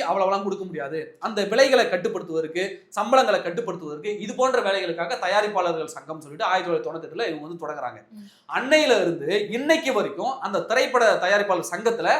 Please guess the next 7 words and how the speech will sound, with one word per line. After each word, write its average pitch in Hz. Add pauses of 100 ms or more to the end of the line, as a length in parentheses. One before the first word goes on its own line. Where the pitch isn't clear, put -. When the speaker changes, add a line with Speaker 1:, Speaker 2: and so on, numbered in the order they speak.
(380)
Speaker 1:
அரசியல் 277
உள்ள 247 (140)
புகவே 214
கிடையாது. 190 (640)
கருணாநிதி 240
இருந்தப்ப 233
கூட 247